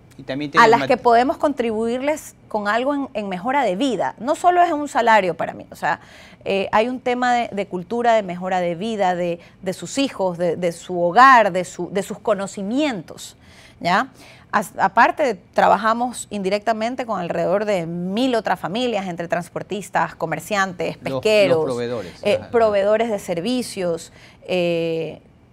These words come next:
Speaker 2: con los cuales estamos día a día, día a día trabajando, ¿no?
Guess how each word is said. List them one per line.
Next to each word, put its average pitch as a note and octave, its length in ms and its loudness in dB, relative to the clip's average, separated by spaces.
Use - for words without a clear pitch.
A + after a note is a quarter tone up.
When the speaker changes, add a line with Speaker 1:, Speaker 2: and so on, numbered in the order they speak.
Speaker 2:
con G3+ 140 0
los F#3+ 100 -8
cuales F#3+ 300 4
estamos A3 380 -8
día B3 200 -4
a B3 60 0
día, B3+ 520 2
día A#3+ 160 0
a C4 60 2
día C4 180 -2
trabajando, A#3 560 -2
¿no? G#3+ 220 -6